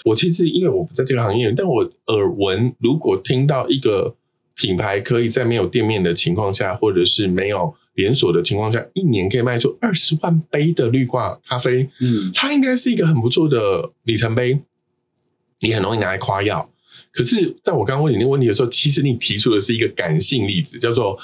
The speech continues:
Speaker 1: 我很谢谢我的团队，在那个过程里面我们成就了彼此。
Speaker 2: 嗯。
Speaker 1: 我觉得这很棒。所以，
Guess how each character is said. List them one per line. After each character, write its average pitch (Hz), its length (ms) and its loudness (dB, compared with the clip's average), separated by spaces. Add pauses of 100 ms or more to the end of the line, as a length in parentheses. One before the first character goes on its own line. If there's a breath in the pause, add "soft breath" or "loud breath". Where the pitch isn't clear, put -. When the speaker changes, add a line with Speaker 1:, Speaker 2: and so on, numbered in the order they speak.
(420 loud breath)
Speaker 1:
我 127 160 0
很 127 140 0
谢 127 160 2
谢 110 160 0
我 87 140 2
的 85 100 2
团 87 240 -4
队， 98 140 2
在 104 160 0
那 110 100 0
个 104 80 -2
过 104 180 2
程 85 200 0
里 78 80 2
面 87 180 0
我 80 80 -2
们 82 140 0
成 85 180 -2
就 95 140 2
了 85 120 2
彼 76 220 -6
此。 - 260 -2
Speaker 2:
嗯。 101 380 -2 (140)
Speaker 1:
我 285 60 -2
觉 392 80 4
得 370 60 2
这 - 120 2
很 110 160 -4
棒。 127 200 -4 (220 loud breath)
所 170 140 2
以， 127 180 0